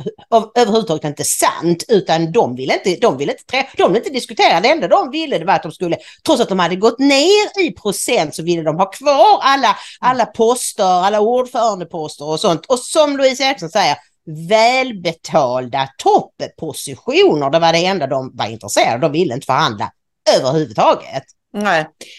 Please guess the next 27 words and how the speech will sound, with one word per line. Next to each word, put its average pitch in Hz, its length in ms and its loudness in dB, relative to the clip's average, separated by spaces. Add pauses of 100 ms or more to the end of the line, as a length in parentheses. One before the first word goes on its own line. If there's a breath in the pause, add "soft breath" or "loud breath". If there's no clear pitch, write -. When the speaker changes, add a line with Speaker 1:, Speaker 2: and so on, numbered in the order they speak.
(340 loud breath)
Speaker 2:
Ja, 247 60 0
där 285 180 4
är, 277 320 2
det 254 60 2
är 254 160 2
helt 269 320 -4
makalöst 185 680 -4
alltså, 165 440 -2
för 196 320 -2
att 190 260 -4
som 214 120 -6
sagt 180 280 -6
var, 160 320 0
e-, 185 280 0
S 190 120 -2
D 190 100 -2
då 175 120 -2
nä-, 151 280 -4
nästan 185 340 -6
fyrtio 165 240 -2
procent, 170 280 -6
trettioåtta 170 400 -4
komma 156 220 -2
nio, 156 460 -2 (520 loud breath)
och, 196 440 4
eh, 170 320 2
både, 170 520 2